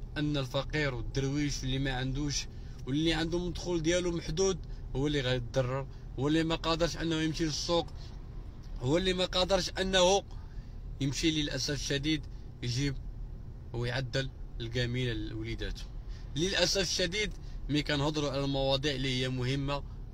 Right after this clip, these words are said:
كنلقاو فئة قليلة اللي كتشاعل معنا، كنلقاو فئة قليلة اللي كتفاعل معنا وكتجاوب معنا، ولكن للأسف الشديد ملي كيكون موضوع اللي هو تافه كتلقى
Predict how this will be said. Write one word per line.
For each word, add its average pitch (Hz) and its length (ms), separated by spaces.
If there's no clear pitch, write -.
كنلقاو 131 480
فئة - 260
قليلة 127 380
اللي 120 160
كتشاعل 117 540
معنا، 95 360
كنلقاو 170 400
فئة 185 280
قليلة 190 380
اللي 185 140
كتفاعل 175 480
معنا 170 220
وكتجاوب 147 520
معنا، 107 340
ولكن 139 320
للأسف 147 380
الشديد 139 380
ملي 143 100
كيكون 143 320
موضوع 147 360
اللي 143 160
هو 143 200
تافه 160 480
كتلقى 135 520